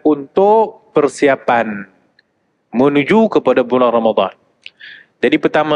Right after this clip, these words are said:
sekali kita doa, tuan-tuan dan puan-puan, baca doa tersebut. Kalau tuan-tuan tak hafal doa tu, senang sahaja. Kejap lagi tekan Google. Keluarlah kat Google tu kejap lagi.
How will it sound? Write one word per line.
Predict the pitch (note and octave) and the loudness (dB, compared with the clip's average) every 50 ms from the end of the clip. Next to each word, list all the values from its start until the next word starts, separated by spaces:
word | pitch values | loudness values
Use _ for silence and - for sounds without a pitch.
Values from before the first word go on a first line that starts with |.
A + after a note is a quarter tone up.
| C#3+ | -2
sekali | - - D#3 D3+ E3 F#3+ F3 | 0 0 0 2 2 0 0
kita | D3+ D3 - E3 | 0 -2 0 0
doa, | D3+ C#3+ D3 D3 D3 - D3+ D3 C#3 C3 B2 A#2 A2 G#2 G#2 | 0 0 0 0 0 0 0 2 2 2 2 2 2 0 0
tuan-tuan | - B2 A#2+ A2+ - B2+ A#2 A#2 | 0 -2 -2 0 0 0 0 0
dan | A#2 | 0
puan-puan, | A2 G#2+ A2+ A2 A2+ - C#3 D#3 E3+ F#3 F3 C3+ | 0 0 0 -2 0 0 0 0 0 0 -2 -2
baca | B2+ B2+ - C#3 | -2 0 0 0
doa | A#2+ B2+ B2 - B2+ A#2 - | 2 2 2 2 0 0 0
tersebut. | - A2+ - - A#2+ G2+ F#2+ G2+ - - _ _ _ - - - - - - - - - | -2 -4 -2 -2 -2 0 2 0 0 -2 _ _ _ -20 -20 -20 -20 -20 -20 -20 -20 -6
Kalau | - A#2+ B2+ C#3 C#3 | -4 0 0 0 0
tuan-tuan | C3+ D3+ D3 C#3 C3+ D3+ D3+ D3 | 0 0 -2 0 0 -2 -2 0
tak | C3+ D3+ C#3+ | -2 -2 -2
hafal | C3 D3 C#3+ - F3 E3 D3+ | -2 -2 -2 0 -2 0 2
doa | D3+ D#3 D3+ D#3 D#3 D3 | 2 0 2 0 0 0
tu, | D3 - F#3+ G3+ G3 | 0 2 2 2 0
senang | - - - - - - F3 F#3 F#3+ F#3+ F3+ D#3+ C#3+ C3 | -2 -8 -16 -6 -2 -2 -2 0 0 0 -2 -2 -2 -2
sahaja. | A#2 B2+ A2+ A2+ G#2 A2 A2 G2+ F#2 - | 0 0 0 0 2 2 2 2 0 0
Kejap | - C#3 C#3 D3+ D3 D3+ | -2 0 2 2 2 4
lagi | D#3 D#3+ D#3 F#3+ G#3 | 2 2 0 0 -2
tekan | G#3 - E3 D3 - D3 C#3+ C#3+ | 0 -2 -2 -2 0 -2 0 0
Google. | C3+ C#3 C3 B2 B2 A#2+ A2 G2+ G2 F#2 F#2 F#2+ _ _ _ _ _ _ _ _ _ _ _ _ _ _ _ _ _ _ | 0 -2 0 2 2 2 2 0 -2 -4 -6 -8 _ _ _ _ _ _ _ _ _ _ _ _ _ _ _ _ _ _
Keluarlah | - C#3 D3 D3 D#3 E3+ G3 G3+ G3+ F#3+ E3+ - | 0 2 4 4 4 4 2 2 2 0 0 0
kat | D#3+ | 0
Google | D#3 D#3 D#3+ D3 D3 D3+ C3+ B2+ | 0 0 0 0 0 0 0 0
tu | C3+ B2+ | 0 0
kejap | C3+ B2 B2+ B2 A#2+ | 0 0 0 0 0
lagi. | A#2 A2+ A2+ A2 G2+ F#2+ - | 0 0 0 0 0 -2 -6